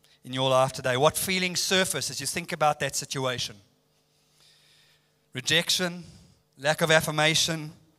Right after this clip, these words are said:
abandonment, feeling unlovable, not valuable to anyone, maybe unseen, maybe pain and hurt surfaced.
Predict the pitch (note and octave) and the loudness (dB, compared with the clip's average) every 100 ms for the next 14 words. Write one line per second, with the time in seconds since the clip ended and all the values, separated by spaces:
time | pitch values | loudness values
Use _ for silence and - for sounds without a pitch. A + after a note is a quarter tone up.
0 | _ - C3 D3+ D3+ E3+ D#3+ D#3+ D#3 D3+ | _ -18 -4 2 2 2 0 2 2 0
1 | - - _ _ _ _ _ _ _ _ | -6 -8 _ _ _ _ _ _ _ _
2 | - D#3+ D#3+ D3+ D3 D#3 E3 D#3 D#3+ D#3 | -8 -4 0 4 6 6 6 4 2 0
3 | - - _ _ _ _ _ _ - D3+ | -6 -20 _ _ _ _ _ _ -2 -2
4 | B2+ D3+ D#3 D#3+ D3+ D3+ D3+ - _ _ | 0 2 2 0 -2 -2 -4 -10 _ _
5 | _ _ _ _ _ _ - - E3 E3+ | _ _ _ _ _ _ -16 -8 -6 -4
6 | D#3+ C#3 C3 - _ _ _ _ _ _ | -6 -10 -16 -20 _ _ _ _ _ _
7 | _ _ - C#3 D3 D#3 C#3 - D#3 C#3 | _ _ -4 0 2 2 2 0 0 -4
8 | A2 - _ _ _ _ _ _ _ _ | -8 -18 _ _ _ _ _ _ _ _
9 | - D3 D3+ C#3+ - E3 D#3+ C#3 C3+ D#3 | -6 -4 -4 -6 -4 -4 -6 -8 -8 -8
10 | - - C#3 - A2+ - | -8 -8 -6 -8 -10 -14